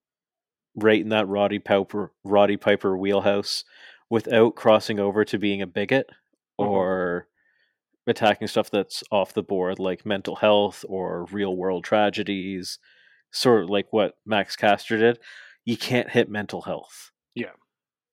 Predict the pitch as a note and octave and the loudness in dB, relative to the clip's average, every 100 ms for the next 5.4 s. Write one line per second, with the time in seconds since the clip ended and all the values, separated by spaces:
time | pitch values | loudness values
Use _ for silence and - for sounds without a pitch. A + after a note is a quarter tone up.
0 | _ A#2 G#2 G2+ G2+ G#2+ G#2+ F#2+ - B2+ | _ 0 2 0 -6 -4 -4 -4 -2 0
1 | A2 - - A2+ G2 - - G#2+ - G#2 | 0 -2 0 2 2 -2 -2 -2 -2 -4
2 | F2+ - F#2+ D#2 - _ _ _ _ _ | -4 -4 -4 -4 -8 _ _ _ _ _
3 | G2+ G2+ G2+ F#2+ G#2 G#2+ G2+ G2+ G2+ - | -8 -2 -2 -4 -6 -6 -6 -6 -6 -4
4 | F#2+ F#2 G2+ F#2+ F#2 F2+ G#2 G2+ G2 F#2+ | -4 -6 -8 -6 -6 -2 -2 -2 -6 -6
5 | G2 F2+ F2+ | -8 -8 -10